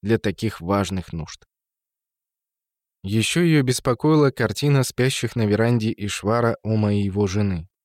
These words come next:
"Представить не могу, чтобы в мою первую брачную ночь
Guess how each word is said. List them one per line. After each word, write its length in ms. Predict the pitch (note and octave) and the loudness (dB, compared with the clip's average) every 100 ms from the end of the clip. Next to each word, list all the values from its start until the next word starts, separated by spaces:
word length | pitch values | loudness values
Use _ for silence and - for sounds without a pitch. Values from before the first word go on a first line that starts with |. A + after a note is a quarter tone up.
| _ _ _ _ _ _ _ _ _ _ _ - | _ _ _ _ _ _ _ _ _ _ _ -4
"Представить 560 | C#3 C#3 E3+ D3 G#2 | -2 0 0 0 0
не 80 | G#2 | 0
могу, 320 | G#2 G#2+ C#3 | 2 2 0
чтобы 280 | C#3+ A2+ G2 | -2 -2 0
в 40 | |
мою 280 | G2+ A2 A#2 | 2 4 2
первую 400 | G#2+ B2 A2+ G#2 | 2 -2 2 0
брачную 520 | F2+ A2 G#2+ - G#2+ | 2 0 0 -2 -2
ночь 320 | G#2 D#3 - | 0 0 -2